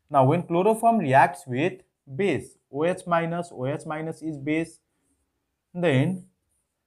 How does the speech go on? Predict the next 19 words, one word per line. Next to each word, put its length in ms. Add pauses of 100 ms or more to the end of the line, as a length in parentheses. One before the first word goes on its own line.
(120)
this 260
minus 680
will 360
abstract 600
a 60
proton 540
from 260
here, 320 (260)
making 380
it 320
H 260
two 280
O. 340 (260)
So 80
let's 440 (680)
subtract 640
H 140 (100)
two 240
O. 360